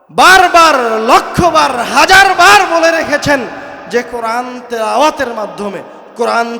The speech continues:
তাদাব্বুরের মাধ্যমে, কোরআনকে অন্তরঙ্গ করার মাধ্যমে আল্লাহ রাব্বুল আলামিন আপনাদের উপর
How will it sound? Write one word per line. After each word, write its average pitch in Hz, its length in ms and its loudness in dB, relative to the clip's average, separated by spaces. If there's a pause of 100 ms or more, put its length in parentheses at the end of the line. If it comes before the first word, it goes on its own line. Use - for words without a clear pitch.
(100)
তাদাব্বুরের 277 640 0
মাধ্যমে, 208 500 -10 (400)
কোরআনকে 262 840 -2 (580)
অন্তরঙ্গ 349 1000 2
করার 277 380 -2
মাধ্যমে 233 680 -4 (400)
আল্লাহ 208 360 -6
রাব্বুল 190 320 -10
আলামিন 185 640 -4
আপনাদের 170 460 -12
উপর 160 320 -14